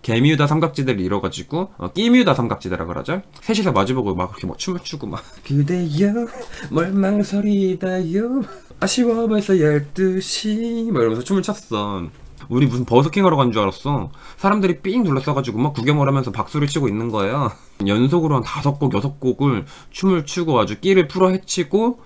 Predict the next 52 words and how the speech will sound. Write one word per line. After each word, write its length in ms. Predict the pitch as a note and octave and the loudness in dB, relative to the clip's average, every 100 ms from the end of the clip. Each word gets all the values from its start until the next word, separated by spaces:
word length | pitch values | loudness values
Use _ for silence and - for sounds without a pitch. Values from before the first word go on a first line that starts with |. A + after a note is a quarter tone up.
| - - | -20 -16
어, 160 | - D2+ | -10 -2
테이블에 560 | F#3 A3 G3 E3 A2+ | 2 2 4 4 2
딱 200 | C3 C#3+ | 2 0
앉았어. 540 | G2+ A2 A#2 - - F2+ - - | 2 0 -4 -8 -10 -10 -10 -18
<laughs> 120 | - | -6
어머, 220 | A#2+ C#3+ | 2 4
그 100 | C#3 | 6
옆 200 | A2+ - | 4 4
테이블에 320 | F#3+ F3+ D#3+ | 4 6 4
있던 200 | A#2+ G#2 | 0 -2
광주 380 | F#2+ G2+ A#2+ D3 | -4 0 0 0
친구들, 480 | C#3+ B2+ F2 E2+ D#2+ | -4 -4 -4 -6 -4
우리 180 | A2+ C3 | 2 2
바로 240 | - A2 G2+ | 2 0 0
옆 100 | - | 0
테이블에 240 | B2+ G#2 | 0 2
앉아있던 360 | F2 G2+ F2+ F2+ | 0 -2 -6 -8
광주 540 | - G2+ G#2 A#2+ A2+ | -4 -4 -4 -4 -4
애들 260 | F2 F2+ D#2 | -4 -4 -4
있었다 320 | F#2+ E2+ G#2 G2+ | -6 -10 -6 -4
그랬잖아. 460 | F2 - G#2+ G2 C#2+ - - - | -4 -6 -6 -8 -12 -18 -20 -2
너 160 | A2 | 0
가만히 320 | - C3 F3 D#3 | 2 4 4 2
있어가지고 540 | D#3 C#3 C3 C3 B2+ | 0 0 0 -2 -4
춤 180 | - C3+ | 0 0
못 100 | G#2 | 0
추는 220 | D#3 D3+ | 0 0
줄 100 | C3 | 0
알았는데 440 | A2 G#2 F2+ F#2 - | -2 -2 -2 -4 -6
춤 320 | - G3+ G2+ | -6 -4 -2
너가 200 | G2+ A#2 | -2 2
여기서 200 | F#2 G2 - | 2 0 -6
제일 240 | G2+ A#2+ | 2 2
잘 120 | D3 C3+ | 2 0
추는 240 | B2 G#2 | -2 -2
것 60 | F2 | -4
같다고 300 | D#2 D#2 F2 | -6 -6 -4
이러는 260 | G2+ F#2+ E2+ | -2 -2 -2
거야. 320 | F#2 G#2 E2+ - - - - - - - | -2 -2 -6 -8 -16 -16 -16 -20 -20 -16
근데 220 | - C3 A#2 | -2 2 6
나한테 380 | G#2 A#2 F#2 - - - | 6 4 -4 -8 -18 4
"너, 200 | C#3 C#3+ | 6 8
너 180 | B2 A2 | 8 6
남자 220 | A2+ F3+ | 4 2
춤은 240 | F#3+ E3 | 4 2
못 160 | F2 - | 2 0
춰?" 180 | A3+ B3 | 0 0
이러는 280 | G2+ G#2 F#2 | 0 2 2
거야. 200 | G2 F#2+ | 2 2
그래가지고 280 | A#2 A#2 F2+ | 4 2 0
내가 60 | F2 | -2
이랬지. 380 | F#2 - - F2 | -2 -4 -8 -10